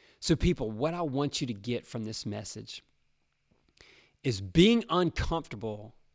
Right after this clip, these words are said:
is okay. It's actually beneficial in a lot of ways. You're gonna grow from it. You're gonna, you're gonna be challenged. You know, you've got to remain focused on God.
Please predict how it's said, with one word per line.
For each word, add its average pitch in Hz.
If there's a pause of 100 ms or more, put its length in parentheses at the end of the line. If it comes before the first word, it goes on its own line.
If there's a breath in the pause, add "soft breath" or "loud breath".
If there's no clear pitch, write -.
(920)
is 127
okay. 170 (480)
It's -
actually 185
beneficial 180
in 139
a 131
lot 123
of 110
ways. 107 (500 soft breath)
You're 135
gonna 175
grow 139
from 127
it. - (880)
You're 120
gonna, 151
you're 143
gonna 170
be 170
challenged. 160 (920)
You 143
know, 147
you've 127
got 135
to 147
remain 147
focused 151
on 165
God. 131